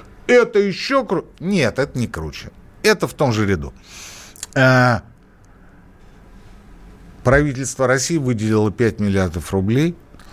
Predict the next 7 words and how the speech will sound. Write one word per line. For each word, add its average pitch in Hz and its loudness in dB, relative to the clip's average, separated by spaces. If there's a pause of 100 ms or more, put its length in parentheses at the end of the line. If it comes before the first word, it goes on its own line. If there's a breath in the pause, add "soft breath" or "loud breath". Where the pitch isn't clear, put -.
(200 loud breath)
на 117 4
частичное 135 -2
погашение 110 0 (720 loud breath)
ипотечных 131 -2
кредитов 131 -2 (300)
молодым 123 2
семьям. 113 -6